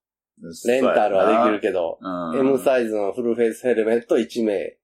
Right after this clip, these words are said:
Speaker 2: Lサイズ一名。
Speaker 1: はい。
Speaker 2: で、Mサイズぐらいのグローブが一つ
Speaker 1: はい。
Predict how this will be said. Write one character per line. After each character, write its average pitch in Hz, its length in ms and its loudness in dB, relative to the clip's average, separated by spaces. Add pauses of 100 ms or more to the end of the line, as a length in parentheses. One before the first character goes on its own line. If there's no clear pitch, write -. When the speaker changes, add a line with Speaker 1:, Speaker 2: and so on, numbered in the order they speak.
(100)
Speaker 2:
L 117 240 -2
サ 104 200 2
イ 92 80 -4
ズ 87 100 -10
一 90 220 -10
名。 85 280 -8
Speaker 1:
は 73 320 -2 (340)
い。 - 40 -8
Speaker 2:
で、 156 180 4
M 160 200 0
サ 147 240 4
イ 143 120 0
ズ 147 160 -10
ぐ 147 80 -2
ら 139 160 4
い 156 40 0
の 165 120 2
グ 135 100 4
ロ 135 180 2
ー - 20 -6
ブ 151 100 0
が 104 460 2
一 90 240 -6
つ - 320 -20
Speaker 1:
は 71 220 -8
い。 - 180 -20